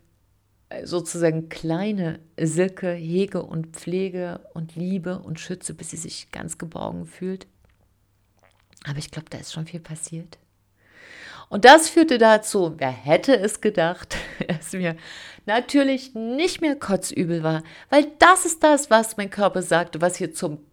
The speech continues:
Kotzen war. Mit Verlaub, entschuldige, aber, ja, müssen Sie nicht beschönigen. Dass ich mein Licht immer nur zur Hälfte in die Welt gebracht hatte,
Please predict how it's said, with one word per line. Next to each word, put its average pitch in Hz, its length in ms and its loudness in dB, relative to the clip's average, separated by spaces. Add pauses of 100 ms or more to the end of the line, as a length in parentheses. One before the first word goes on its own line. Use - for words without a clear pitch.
Kotzen - 640 -2
war. 151 320 -4 (260)
Mit 160 180 -8
Verlaub, 143 420 -2
entschuldige, 147 540 -2
aber, 147 240 -2 (880)
ja, 190 220 -4 (340)
müssen 165 220 -6
Sie 151 140 -4
nicht 151 160 -8
beschönigen. 156 580 -8 (840)
Dass 262 380 8
ich - 280 0 (260)
mein 196 280 0
Licht 254 500 0
immer 254 280 2
nur 214 260 0
zur 180 160 -4
Hälfte 190 460 0
in 180 160 -4
die 175 100 -2
Welt 294 360 2
gebracht - 460 -8
hatte, 180 340 -14